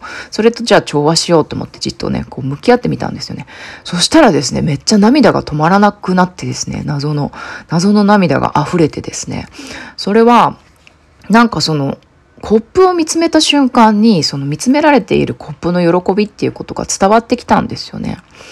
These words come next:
なんか本当にね、毎日ね、もうシミも気にせずに、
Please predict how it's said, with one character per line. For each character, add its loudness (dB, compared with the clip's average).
な 4
ん 2
か -4
本 -2
当 -2
に 0
ね、 2
毎 4
日 -4
ね、 0
も -2
う -6
シ -4
ミ 0
も -2
気 -2
に 4
せ 4
ず -2
に、 2